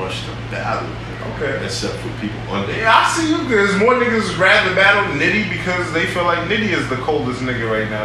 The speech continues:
Speaker 2: doing this shit. There's a lot of niggas. Sean said that was the toughest battle of his career.
Speaker 1: Av?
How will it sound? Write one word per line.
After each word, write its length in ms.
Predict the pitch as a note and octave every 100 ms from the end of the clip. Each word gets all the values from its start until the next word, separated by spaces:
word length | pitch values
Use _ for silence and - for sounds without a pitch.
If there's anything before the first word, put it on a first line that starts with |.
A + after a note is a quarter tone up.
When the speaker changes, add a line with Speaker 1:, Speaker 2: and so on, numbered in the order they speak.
| G#2+
Speaker 2:
doing 180 | A2 G#2+
this 140 | -
shit. 120 | - - - - - - - - - - - - - - - - - - - - - - -
There's 160 | A2+ A2+
a 40 | B2
lot 240 | B2 C3
of 60 | D#3+
niggas. 200 | D3 -
Sean 300 | C3 D#3+ F3+
said 140 | D3
that 120 | D3 C#3+
was 100 | A#2
the 140 | -
toughest 240 | D#3 D3+ -
battle 300 | C3 C3 A#2+
of 60 | A#2+
his 80 | -
career. 420 | A#2 G#2+ A#2 F#2 - - - - - - - - - - - - - - - - - - - -
Speaker 1:
Av? 420 | F#2 F#2+ - -